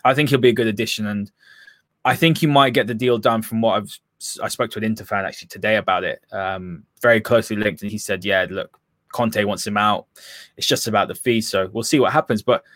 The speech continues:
Chris, let's move on to the final topic, and that is United <laughs> versus Spurs preview.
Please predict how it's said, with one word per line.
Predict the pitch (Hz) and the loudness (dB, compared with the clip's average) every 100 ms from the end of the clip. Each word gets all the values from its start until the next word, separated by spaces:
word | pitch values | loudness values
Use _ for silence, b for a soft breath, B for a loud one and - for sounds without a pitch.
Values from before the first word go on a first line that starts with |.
| b | b
Chris, | 196 170 | 4 6
let's | 190 185 | 6 6
move | 185 170 | 4 6
on | 165 160 147 - | 6 4 -2 -8
to | |
the | - | -4
final | - 175 156 | 2 4 4
topic, | - 139 139 131 120 - | 2 0 2 0 -2 -6
and | 117 | -6
that | 127 127 | -6 -4
is | 123 113 107 | -4 -4 -6
United | - 107 113 90 107 | -8 -4 -4 -4 -8
<laughs> | |
versus | 101 - 104 - | -12 -10 -10 -8
Spurs | - 139 139 139 - B B B B - | 4 6 6 4 -2 B B B B -4
preview. | 151 147 127 110 101 | 2 4 4 2 -2